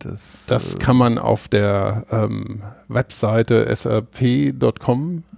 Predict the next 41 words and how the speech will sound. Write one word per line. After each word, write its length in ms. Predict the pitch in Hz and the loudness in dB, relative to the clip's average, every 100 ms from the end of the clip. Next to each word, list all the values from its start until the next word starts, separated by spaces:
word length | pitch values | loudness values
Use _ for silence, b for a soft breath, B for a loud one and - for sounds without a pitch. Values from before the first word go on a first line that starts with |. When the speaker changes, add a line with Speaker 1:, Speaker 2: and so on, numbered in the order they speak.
| 117 | 2
Speaker 1:
Genau, 260 | 123 98 | 4 4
S 160 | 95 - | 2 0
R 60 | |
P 180 | 101 120 | 0 0
dot 220 | 110 98 | 0 -2
com 200 | - 117 113 | 0 0 0
slash 340 | - 107 - | 0 0 0
education 600 | 101 98 - 120 123 120 | -4 -2 2 2 4 4
kann 140 | 117 | 4
man's 200 | 113 123 | 4 2
Speaker 2:
Education. 160 | 123 117 104 | 2 0 0
Speaker 1:
finden 100 | 101 | -2
oder 200 | 107 101 | 2 2
auch 80 | 98 | 2
auf 140 | 90 | -4
training 460 | - 104 117 123 110 | 0 2 4 4 2
punkt 260 | 113 104 | 0 0
sap 160 | 113 - | -2 0
punkt 180 | 104 98 | -2 0
com 280 | 110 104 107 | 2 2 4
Speaker 2:
Mhm. 360 | 135 110 120 170 | 4 4 2 -4
Speaker 1:
auf 100 | 101 | -6
unserer 200 | 98 92 | -4 -2
Trainingsseite. 720 | 98 95 92 85 87 87 82 b b - | 0 0 0 0 0 0 -4 b b -4
Dort 140 | 87 | -4
sind 240 | - 80 | -2 -4
die, 120 | 85 78 | -2 2
Speaker 2:
Genau. 440 | - 101 78 71 | 2 2 0 -4
Speaker 1:
äh, 60 | 104 | -6
Termine 360 | 85 80 80 | -6 -4 -4
gelistet. 520 | 76 67 - - - - | -4 -6 -8 -12 -14 -14
Speaker 2:
Also 260 | - 110 107 | -8 -4 0
falls 340 | 120 117 - | 2 2 0
es 160 | 117 - | -6 0
dafür 380 | 107 123 135 | 2 4 2
noch 240 | 120 107 - | 2 0 -2
Plätze 440 | 117 110 - 117 | -2 -2 0 0
gibt, 460 | 104 131 - - 190 - | 2 0 -2 -16 -6 2
ähm, 560 | 117 110 117 113 107 - - | 2 4 0 0 -2 -6 -4
wen's 340 | 123 117 110 | 2 2 2
interessiert, 720 | - 110 107 - 127 143 - | -4 -4 -4 0 2 2 2